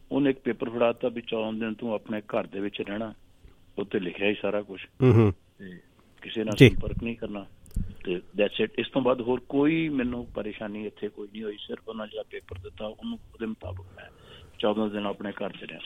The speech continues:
Speaker 2: ਕੁੱਲ ਮਿਲਾ ਕੇ ਤੁਸੀਂ ਮਹਿਸੂਸ ਕੀਤਾ ਕਿ ਜੋ ਇੰਡੀਆ ਦੀ ਇਸ ਸਮੇਂ ਪਾਸਪੋਰਟ ਰੱਖਣ ਵਾਲੀ ਕਵਾਇਤ ਆ, ਉਸ ਦੇ ਉੱਤੇ ਜ਼ਰੂਰ ਦੁਬਾਰਾ ਮੁੜ ਵਿਚਾਰ ਕੀਤਾ ਜਾਣਾ ਚਾਹੀਦਾ ਇੰਡੀਆ ਨੂੰ?
Speaker 1: ਬਿਲਕੁਲ ਜੀ, ਬਿਲਕੁਲ ਜੀ, ਬਿਲਕੁਲ, ਉਹ ਬਿਲਕੁਲ ਕਰਨਾ ਚਾਹੀਦਾ।
Speaker 2: All right,
Speaker 1: ਔਰ
Speaker 2: thank you
Speaker 1: ਇੱਥੇ
Speaker 2: so
Speaker 1: ਜਦੋਂ
Speaker 2: much।
Speaker 1: ਮੈਂ ਆਇਆ, ਚੌਦਾਂ ਦਿਨ ਮੈਂ ਰਿਹਾ, ਉਹ ਚੌਦਾਂ ਦਿਨ ਦੇ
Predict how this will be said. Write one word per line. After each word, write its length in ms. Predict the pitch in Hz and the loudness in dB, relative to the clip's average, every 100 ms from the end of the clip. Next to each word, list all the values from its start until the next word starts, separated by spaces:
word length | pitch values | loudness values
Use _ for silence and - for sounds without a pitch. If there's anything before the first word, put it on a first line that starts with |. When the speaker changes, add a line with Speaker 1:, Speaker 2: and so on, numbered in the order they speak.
| - - - | -18 -14 10
Speaker 2:
ਕੁੱਲ 180 | 180 185 | 12 12
ਮਿਲਾ 260 | 202 196 190 | 12 12 12
ਕੇ 120 | 190 | 12
ਤੁਸੀਂ 240 | 190 180 | 12 12
ਮਹਿਸੂਸ 400 | 185 170 180 165 | 12 12 12 12
ਕੀਤਾ 320 | - 165 190 | 12 12 12
ਕਿ 140 | 180 180 | 12 12
ਜੋ 240 | 170 175 | 12 12
ਇੰਡੀਆ 260 | 165 165 175 | 12 12 12
ਦੀ 140 | 170 | 12
ਇਸ 120 | 160 | 12
ਸਮੇਂ 240 | 170 160 165 | 12 12 12
ਪਾਸਪੋਰਟ 560 | - 147 147 190 185 156 175 165 - | 12 12 12 12 12 12 12 12 12
ਰੱਖਣ 280 | 147 139 156 | 12 12 12
ਵਾਲੀ 220 | 156 151 | 12 12
ਕਵਾਇਤ 380 | 139 143 147 143 | 12 12 12 12
ਆ, 80 | 147 | 12
ਉਸ 200 | 143 135 | 12 12
ਦੇ 100 | 147 | 12
ਉੱਤੇ 220 | - 139 | 12 12
ਜ਼ਰੂਰ 280 | 123 139 123 | 12 12 12
ਦੁਬਾਰਾ 320 | 127 123 120 | 12 12 12
ਮੁੜ 180 | 120 123 | 12 10
ਵਿਚਾਰ 300 | 113 123 113 | 10 12 12
ਕੀਤਾ 280 | 110 113 117 | 10 8 10
ਜਾਣਾ 180 | 110 107 | 10 12
ਚਾਹੀਦਾ 280 | 123 110 | 12 12
ਇੰਡੀਆ 120 | 98 - | 10 10
ਨੂੰ? 40 | |
Speaker 1:
ਬਿਲਕੁਲ 220 | 87 196 | 8 6
ਜੀ, 60 | 151 | 4
ਬਿਲਕੁਲ 420 | 135 156 151 123 | 2 2 2 0
ਜੀ, 80 | 110 | 0
ਬਿਲਕੁਲ, 400 | 120 139 127 131 | 0 0 0 -2
ਉਹ 140 | 123 | -2
ਬਿਲਕੁਲ 560 | 110 123 170 151 139 131 | -2 2 2 0 -4 -4
ਕਰਨਾ 260 | - 110 107 | -6 -6 -8
ਚਾਹੀਦਾ। 360 | - 101 101 - | -8 -10 -12 -20
Speaker 2:
All 540 | _ _ _ - 95 | _ _ _ 4 6
right, 140 | 92 - | 6 0
Speaker 1:
ਔਰ 60 | 123 | 8
Speaker 2:
thank 60 | |
you 80 | 135 | 8
Speaker 1:
ਇੱਥੇ 160 | 131 156 | 10 8
Speaker 2:
so 40 | |
Speaker 1:
ਜਦੋਂ 120 | 131 | 8
Speaker 2:
much। 120 | 101 | 8
Speaker 1:
ਮੈਂ 100 | - | 6
ਆਇਆ, 220 | 147 175 190 | 4 2 2
ਚੌਦਾਂ 340 | 175 147 151 | 2 2 0
ਦਿਨ 220 | 151 151 | -2 -4
ਮੈਂ 180 | 151 147 | -2 -2
ਰਿਹਾ, 360 | 139 151 180 208 | 0 0 -2 -4
ਉਹ 120 | 180 | -6
ਚੌਦਾਂ 300 | 151 139 143 | -2 -2 -2
ਦਿਨ 160 | 143 | -4
ਦੇ 100 | 143 | -4